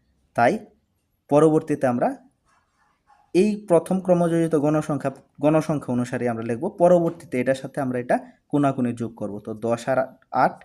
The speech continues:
আঠারো, আঠারো আর পনেরো, তেত্রিশ, তেত্রিশ আর বারো, পঁয়তাল্লিশ, পঁয়তাল্লিশ আর পাঁচ, পঞ্চাশ। তাহলে প্রথমে যা থাকবে তা ঠিক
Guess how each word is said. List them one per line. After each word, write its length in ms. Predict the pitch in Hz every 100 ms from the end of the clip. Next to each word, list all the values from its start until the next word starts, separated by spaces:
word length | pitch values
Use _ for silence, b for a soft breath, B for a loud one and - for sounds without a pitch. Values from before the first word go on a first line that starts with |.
| _ _ _ -
আঠারো, 380 | 117 - 135 156 b b b
আঠারো 380 | 120 120 135 135 135
আর 60 | 131 127
পনেরো, 320 | 123 127 190 - -
তেত্রিশ, 440 | 120 - 170 208 - _ -
তেত্রিশ 400 | 123 123 - 127
আর 100 | 123 117
বারো, 180 | 117 120 208 -
পঁয়তাল্লিশ, 520 | 117 117 110 120 190 -
পঁয়তাল্লিশ 440 | 117 113 113 123 131
আর 100 | 135
পাঁচ, 160 | 156 226 - b b b -
পঞ্চাশ। 380 | 110 107 - - _ b b _
তাহলে 240 | 131 151 247 254 - _ -
প্রথমে 400 | 139 135 165 196 135
যা 100 | 127 139 -
থাকবে 320 | 165 156 208 240 -
তা 100 | 135 190 247 - _ _ _ _ -
ঠিক 160 | 185